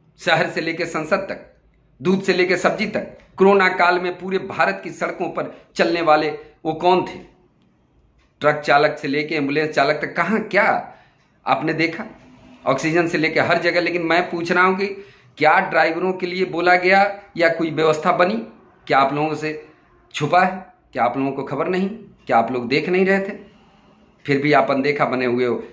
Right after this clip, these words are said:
ये सोने का वक्त नहीं है। जग जाओ मेरे मित्रों, मेरे साथियों। अगर तुम इसी तरीके से चुप रहे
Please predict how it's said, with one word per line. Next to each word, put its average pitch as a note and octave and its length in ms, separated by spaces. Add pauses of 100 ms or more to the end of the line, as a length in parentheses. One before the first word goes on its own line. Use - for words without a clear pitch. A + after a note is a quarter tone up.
ये C#3 120
सोने C#3 380
का C3+ 120
वक्त B2 260
नहीं B2 260
है। - 500
जग A#2 240
जाओ C3 200
मेरे B2 200
मित्रों, A#2 340
मेरे A#2 220
साथियों। B2+ 480 (1000)
अगर B2 240
तुम C3 240
इसी C3 260
तरीके B2+ 380
से B2+ 120
चुप C3 260
रहे C3 240